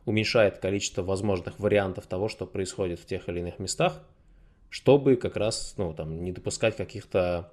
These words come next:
злоупотреблений на уровне отдельных управляющих компаний, Т С Ж и прочих.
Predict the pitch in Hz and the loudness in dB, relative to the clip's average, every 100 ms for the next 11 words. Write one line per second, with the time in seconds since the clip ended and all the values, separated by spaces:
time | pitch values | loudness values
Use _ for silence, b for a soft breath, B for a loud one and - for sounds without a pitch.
0 | - 110 107 92 107 98 92 107 95 90 | -8 -2 0 0 0 0 0 2 2 0
1 | 95 90 92 87 90 98 95 87 - - | 0 0 0 -2 2 2 2 -4 -6 -2
2 | 92 90 90 - 95 - 110 98 - - | 0 2 -2 -2 -6 -2 0 -2 -4 -6
3 | 90 98 90 82 80 - | -4 -2 -2 -6 -10 -12